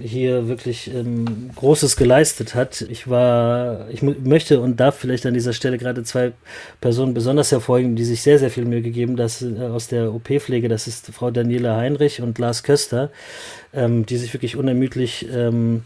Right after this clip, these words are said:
ja, bereitgestellt haben, äh, Spenden zu sammeln, Spenden zu organisieren.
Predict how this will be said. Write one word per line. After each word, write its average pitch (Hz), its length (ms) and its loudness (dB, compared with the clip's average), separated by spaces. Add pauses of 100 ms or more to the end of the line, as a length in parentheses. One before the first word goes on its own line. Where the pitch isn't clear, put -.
(540)
ja, 127 180 6
bereitgestellt 123 800 0
haben, 120 880 0
äh, - 880 -16
Spenden 143 540 2
zu 123 160 -2
sammeln, 151 680 4
Spenden 127 460 -4
zu 131 140 -2
organisieren. 123 840 2